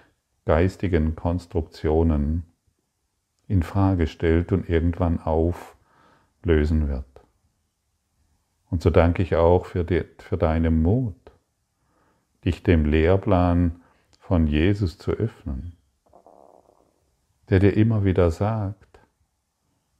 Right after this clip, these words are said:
lass alle Dinge so sein, wie sie sind, und höre auch,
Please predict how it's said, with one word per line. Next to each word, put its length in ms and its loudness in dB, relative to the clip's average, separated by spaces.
lass 180 2
alle 320 2
Dinge 400 2
so 320 2
sein, 480 -4
wie 140 0
sie 180 0
sind, 540 0
und 300 2
höre 500 0
auch, 520 -4